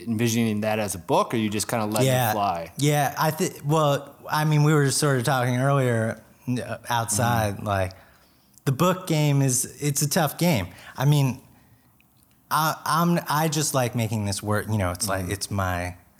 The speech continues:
Speaker 2: it's my art, essentially, you know, it's,
Speaker 1: Yeah.
Speaker 2: it's just what I enjoy to do.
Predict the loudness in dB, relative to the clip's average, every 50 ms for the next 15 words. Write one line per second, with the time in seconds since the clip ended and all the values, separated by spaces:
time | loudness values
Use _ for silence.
0 | _ _ _ _ _ -12 -10 -8 -6 -4 -2 -2 -2 -2 -2 -2 -2 0 0 0
1 | -2 -4 -8 -10 -6 -6 -4 -2 -2 -4 -4 -4 -6 -8 -8 -6 -4 -4 -2 -2
2 | -4 -4 -4 -4 -4 -4 -4 -4 -4 -4 -4 -4 -2 -2 0 0 0 0 0 -2
3 | -4 -4 -4 -2 -2 -2 -2 -4 -8 -10 -8 -6 -4 -2 -2 -2 -2 -4